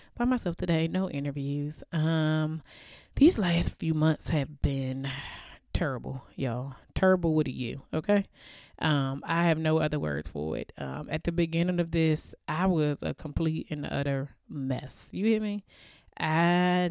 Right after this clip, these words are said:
knew that I was spiraling when, during one of my devotional times and prayer times with God, I told him,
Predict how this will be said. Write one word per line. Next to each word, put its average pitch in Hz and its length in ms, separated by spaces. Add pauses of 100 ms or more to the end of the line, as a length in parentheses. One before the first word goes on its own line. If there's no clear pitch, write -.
knew 202 600
that 180 220
I 151 160
was 160 180
spiraling 160 880
when, 143 540 (160)
during 151 400
one 147 220
of 139 100
my 139 520 (120)
devotional 143 540
times 143 400
and 139 140
prayer 143 220
times 143 280
with 135 140
God, 131 320
I 147 120
told 139 320
him, 127 320